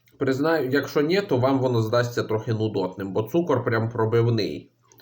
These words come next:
Цей ванільний, солодкий і, і смак ванільного цукру. Ну, а напіток цікавий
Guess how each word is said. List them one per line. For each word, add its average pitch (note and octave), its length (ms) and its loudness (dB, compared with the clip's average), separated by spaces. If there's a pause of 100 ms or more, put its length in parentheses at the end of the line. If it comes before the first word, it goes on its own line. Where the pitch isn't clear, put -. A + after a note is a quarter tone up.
(200)
Цей G2+ 200 -6
ванільний, A#2 640 2
солодкий A2+ 540 -2
і, G#2 400 -10
і - 220 -16
смак A#2 460 -2
ванільного G#2+ 640 0
цукру. G#2 540 -6 (1400)
Ну, C3 120 -2
а A3 160 -2
напіток C4+ 600 -4 (380)
цікавий E3+ 760 4